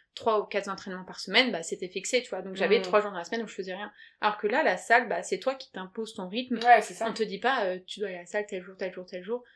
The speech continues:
Speaker 2: T'es plus
Speaker 1: Enfin,
Speaker 2: en autonomie, quoi,
Speaker 1: voilà,
Speaker 2: en fait.
Speaker 1: c'est en autonomie et du coup, bah, des fois, tu te permets de pas y aller, mais après, tu culpabilises, machin, enfin.
Speaker 2: Alors que moi, euh, les gars, <laughs>
Speaker 1: <laughs>
Speaker 2: pas du tout. Genre là, par exemple, le, disons-le, euh,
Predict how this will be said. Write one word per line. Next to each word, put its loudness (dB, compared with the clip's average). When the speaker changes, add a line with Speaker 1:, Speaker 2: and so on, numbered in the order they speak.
Speaker 2:
T'es -8
plus -8
Speaker 1:
Enfin, 2
Speaker 2:
en 0
autonomie, -6
quoi, -8
Speaker 1:
voilà, 6
Speaker 2:
en 2
fait. -4
Speaker 1:
c'est -2
en -2
autonomie -4
et 2
du -14
coup, -12
bah, 0
des -4
fois, -4
tu -10
te -20
permets -6
de -20
pas -10
y -8
aller, 2
mais -14
après, -6
tu -10
culpabilises, -10
machin, -6
enfin. -10
Speaker 2:
Alors -4
que -6
moi, 0
euh, -6
les -10
gars, -6
<laughs> -10
Speaker 1:
<laughs> -
Speaker 2:
pas 10
du 4
tout. 8
Genre 12
là, 12
par 10
exemple, 4
le, -2
disons-le, -4
euh, 0